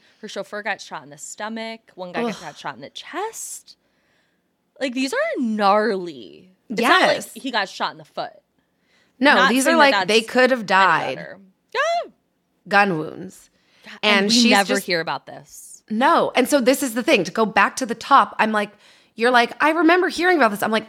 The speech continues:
Speaker 2: "I don't remember this at all." Obviously, it was before I was born. But still, you're right. You would think on The Crown, somewhere in those five years, I would have, like, put this in my memory bank. Did not do that. You think my mom,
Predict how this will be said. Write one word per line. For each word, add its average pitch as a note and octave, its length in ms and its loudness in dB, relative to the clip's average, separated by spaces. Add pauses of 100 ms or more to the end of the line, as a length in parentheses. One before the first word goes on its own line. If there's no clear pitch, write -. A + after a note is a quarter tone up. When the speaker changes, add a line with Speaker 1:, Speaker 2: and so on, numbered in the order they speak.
Speaker 2:
"I A3+ 100 0
don't F#4+ 160 0
remember G#3+ 380 4
this G3+ 180 -4
at G#3+ 160 -6
all." A3+ 340 4
Obviously, A3+ 360 0
it C4 40 0
was A3+ 120 -4
before F#3 340 -2
I G3+ 40 2
was F3+ 120 -6
born. F3 460 0 (240)
But A3 160 -4
still, G#3 380 2
you're G#3 200 2
right. G3+ 460 0 (240)
You B3+ 220 2
would E4+ 200 -4
think B3+ 420 -2
on G3+ 260 4
The A#3 60 -4
Crown, E3+ 540 0
somewhere G3+ 840 2
in F#3+ 220 -2
those F3 200 -2
five G3 320 2
years, E3 400 -2 (420)
I G3+ 140 4
would G#3+ 160 -2
have, F#3 180 0
like, E3 300 0 (480)
put B3 200 0
this G3 180 -2
in F#3+ 140 0
my F3 140 4
memory D#3+ 380 0
bank. - 400 -12 (100)
Did G3+ 180 -2
not G#3+ 240 2
do F#3 160 -6
that. D#3+ 220 -4 (320)
You A3+ 120 -4
think D4+ 140 2
my C4+ 120 4
mom, A3+ 640 0